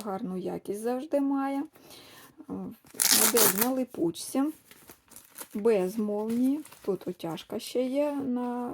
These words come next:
регулювання підйому та повноти. Всередині утеплена вовняним хутром, дуже густим, тому ніжки точно не будуть замерзати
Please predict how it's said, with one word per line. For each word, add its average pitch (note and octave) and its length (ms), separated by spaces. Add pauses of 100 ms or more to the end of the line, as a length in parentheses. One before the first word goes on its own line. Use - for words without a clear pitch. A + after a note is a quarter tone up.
регулювання A#3 720
підйому A3 640 (280)
та A3 120
повноти. G#3+ 680 (540)
Всередині A3+ 800
утеплена F#3 600
вовняним G#3 600
хутром, G#3 760
дуже G#3 360
густим, G#3+ 680 (460)
тому G#3 340 (100)
ніжки A3 360
точно F#3+ 480
не F3+ 120
будуть F#3 500
замерзати G3+ 800